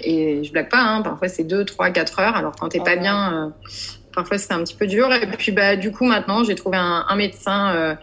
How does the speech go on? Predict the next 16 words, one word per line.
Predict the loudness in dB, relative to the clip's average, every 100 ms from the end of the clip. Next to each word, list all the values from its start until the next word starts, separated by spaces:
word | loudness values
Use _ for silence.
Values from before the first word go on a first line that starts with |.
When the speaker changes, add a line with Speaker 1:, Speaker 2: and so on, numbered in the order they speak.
| -14 -18
Speaker 1:
qui | -8 -2 -2
prend | -2 -2
sur | 0 0
rendez-vous, | 4 2 2 2 0
c'est | 0
facile | -2 -2 2
d'avoir | 2 2 0
rendez-vous, | 0 0 0 0 0
il | 0
prend | -2 2
à | 4
l'heure | 4 4 2 0
et | -2
voilà, | -2 -2 -4
c'est | -10 -6
top. | -6 -6